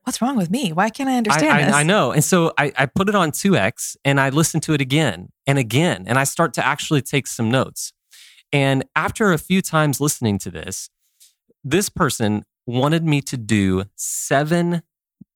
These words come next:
Speaker 2: different things after listening to this lesson. After
Speaker 1: Mm-hmm.
Speaker 2: listening to that lesson, he wanted me to take seven actions. And
Speaker 1: Hmm.
Speaker 2: I couldn't remember.
Speaker 1: That's a lot.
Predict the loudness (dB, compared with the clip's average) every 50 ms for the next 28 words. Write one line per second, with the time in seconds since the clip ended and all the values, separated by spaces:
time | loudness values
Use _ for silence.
0 | _ _ -2 0 0 0 0 -2 -2 -2 -4 -4 -2 0 2 2 2 0 -2 -6
1 | -8 -14 -14 -14 -8 _ -2 -2 -2 -2 -4 -4 -2 -2 -4 -4 -4 -4 -4 -4
2 | -4 -6 -8 -8 -8 -8 -12 -14 -14 -16 -20 -10 -6 -4 -4 -2 0 0 2 2
3 | 0 0 0 0 2 2 2 0 -2 -2 -2 -2 -2 -2 -4 -4 -4 -4 -4 -6
4 | _ _ _ _ _ -2 0 2 2 4 2 2 2 2 2 0 0 0 -2 -8
5 | -6 -2 -2 -2 -2 -4 -8 -6 -2 0 2 2 2 2 0 -2 -4 _ _ _
6 | _ _ _ _ -2 -2 -2 -2 -4 -10 -12 -14 -16 -18 -18 -18 -18 -18 _ _
7 | _ _ _ -4 0 0 2 2 2 0 0 0 0 0 2 0 0 2 2 2
8 | 2 2 2 2 2 2 2 2 0 -2 0 0 0 0 -2 -2